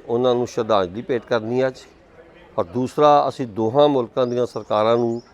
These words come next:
ਲੇਖਕਾਂ, ਚਿੰਤਕਾਂ, ਬੁੱਧੀਜੀਵੀਆਂ, ਪੱਤਰਕਾਰਾਂ ਵੱਲੋਂ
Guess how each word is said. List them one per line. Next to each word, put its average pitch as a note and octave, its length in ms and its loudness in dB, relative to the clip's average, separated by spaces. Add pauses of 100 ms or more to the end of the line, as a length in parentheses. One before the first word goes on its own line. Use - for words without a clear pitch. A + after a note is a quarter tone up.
(320)
ਲੇਖਕਾਂ, A#2+ 600 0
ਚਿੰਤਕਾਂ, A#2 580 -4
ਬੁੱਧੀਜੀਵੀਆਂ, A2+ 760 -4
ਪੱਤਰਕਾਰਾਂ A2+ 640 -2
ਵੱਲੋਂ A2 360 0